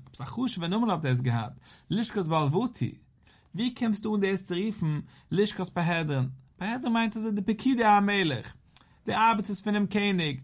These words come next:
זיי זענען זיינע אנגעשטעלטע, זיי זענען טאקס קאלעקטערס, זיינע אדווייזערס, אבער נישט, אויב עס די חשוב זאך,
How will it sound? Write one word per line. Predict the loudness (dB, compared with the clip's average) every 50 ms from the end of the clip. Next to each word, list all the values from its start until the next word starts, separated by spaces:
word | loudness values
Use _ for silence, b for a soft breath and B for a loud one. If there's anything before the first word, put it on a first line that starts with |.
| B B B B B -8
זיי | -2 0 0 2
זענען |
זיינע | 2 2 4 4 4 4 4 4
אנגעשטעלטע, | 2 2 0 -2 0 0 0 0 -2 -2 -2 -2
זיי | -2 -2 -2 -2
זענען | -2 -2 -2 -4
טאקס | -4 -2 -2 -2 -2 -2 -4 -2
קאלעקטערס, | 0 2 2 2 0 -4 -6 -4 -2 0 0 0 -2 -4 B B
זיינע | B 2 2 4 6
אדווייזערס, | 6 6 6 6 4 2 2 0 0 -2 -2 -2 -2 -4 -4
אבער | -2 0 0 2
נישט, | 0 -2 -2 -4
אויב | -6 -6
עס | -6 -8 -4
די | -4 -4
חשוב | -2 -2 -2 -2 -2 -2 -4 -4 -4
זאך, | -2 0 2 2 2 2